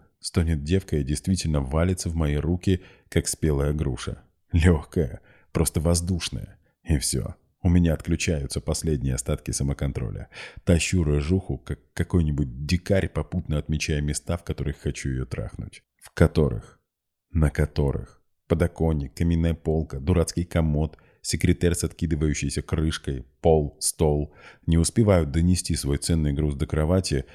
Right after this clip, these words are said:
иначе рискую окончать всё вокруг от одних только фантазий. "Только не тут", — шепчет Каролина, когда я опускаю, бросаю её на медвежью шкуру. Откуда она тут, интересно? Я против убийства животных.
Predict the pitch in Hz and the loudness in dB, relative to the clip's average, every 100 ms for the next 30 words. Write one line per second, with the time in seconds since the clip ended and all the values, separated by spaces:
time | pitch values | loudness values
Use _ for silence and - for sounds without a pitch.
0 | - _ 76 76 - 76 - 82 73 - | -20 _ 0 2 2 0 -2 0 0 0
1 | - 73 - 67 - 69 69 90 85 - | -2 -2 0 -2 -4 -4 -4 -4 -4 -4
2 | 69 67 71 - 65 - - 69 64 57 | -4 -4 -4 -4 -8 -8 -4 -4 -2 -6
3 | 50 50 - _ _ _ _ _ - 95 | -8 -12 -16 _ _ _ _ _ -2 0
4 | - 101 107 - 82 78 - _ _ _ | 0 -2 -2 -4 -6 -8 -18 _ _ _
5 | - - 82 - 80 - 78 82 95 87 | -8 -2 -2 -2 -6 -2 0 2 2 0
6 | 69 69 71 71 - 78 - 85 92 95 | -2 -2 -2 -2 -4 -8 -2 0 2 0
7 | _ _ - 78 76 85 80 73 69 71 | _ _ -2 0 2 2 2 2 2 0
8 | 73 71 73 71 71 - - 58 50 - | 0 0 0 0 -2 -4 -4 -4 -6 -12
9 | _ _ - 71 - 76 90 92 87 85 | _ _ -8 -8 -4 0 2 4 2 0
10 | 85 87 82 85 85 - 80 - _ - | -2 -2 -2 -2 -2 -4 -8 -10 _ -20
11 | _ - 76 87 104 113 82 87 76 76 | _ 0 4 4 4 2 2 -2 0 -2
12 | - 67 73 67 - 50 | -2 -4 -2 -4 -6 -10